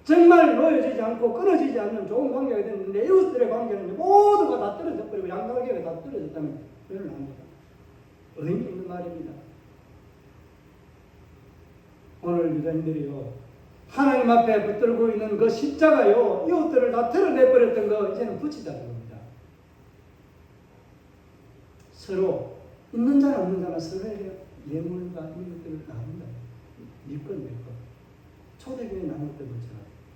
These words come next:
유무상통하게 사용했던 것처럼 이날 우리가 승리의 기쁨의 날을 우리가 잔치로 즐기면서 우리 형제들을 돌아보고 그 사랑을 나누는 증거를 한번 보여주자.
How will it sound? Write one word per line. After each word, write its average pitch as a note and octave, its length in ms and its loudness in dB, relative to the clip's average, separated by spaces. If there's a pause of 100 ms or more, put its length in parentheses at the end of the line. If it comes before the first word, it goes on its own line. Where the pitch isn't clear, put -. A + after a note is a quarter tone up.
(600)
유무상통하게 A#3+ 960 4
사용했던 A#3 520 0
것처럼 G3 640 -2 (260)
이날 D#4 420 8
우리가 C#4 180 4
승리의 E4 720 4
기쁨의 A3+ 480 -4
날을 G3 640 -2
우리가 C#4 180 -6
잔치로 D#4 480 0
즐기면서 A#3 520 -4
우리 A#3 140 -8
형제들을 C4 800 0
돌아보고 C4 640 2
그 E4 100 -4
사랑을 C#4 760 -2
나누는 C4+ 360 0
증거를 D#4+ 420 4
한번 A#3+ 280 0
보여주자. E3 800 -2